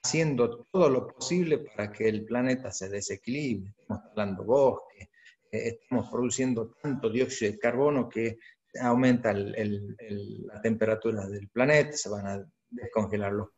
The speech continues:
polos, vamos a tener inundaciones, vamos a, tenemos, estamos haciendo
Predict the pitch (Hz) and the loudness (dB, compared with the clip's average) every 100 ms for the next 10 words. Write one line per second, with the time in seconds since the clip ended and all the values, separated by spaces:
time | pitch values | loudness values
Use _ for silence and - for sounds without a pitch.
0 | - 147 120 98 95 95 - 107 110 113 | 4 6 6 2 -4 -8 -4 0 2 2
1 | 110 110 - 147 127 107 107 - - _ | 2 2 2 4 2 0 -4 -10 -20 _
2 | - 143 127 - - - _ 120 - 143 | 0 2 2 -2 -10 -20 _ -12 -2 2
3 | 131 - - _ _ - 117 - 147 139 | 2 -2 -12 _ _ -8 -2 2 4 6
4 | 120 120 | 6 4